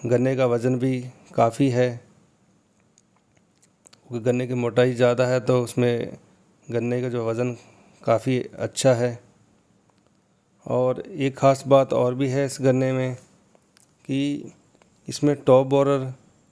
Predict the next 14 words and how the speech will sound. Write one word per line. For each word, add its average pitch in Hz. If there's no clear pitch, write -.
और 123
पोका 131
बोइंग 131
की 135
जो 127
समस्या 123
है, 127
वो 123
नहीं 117
है। 127
और 113
क्योंकि 135
टॉप 127
बोरर 131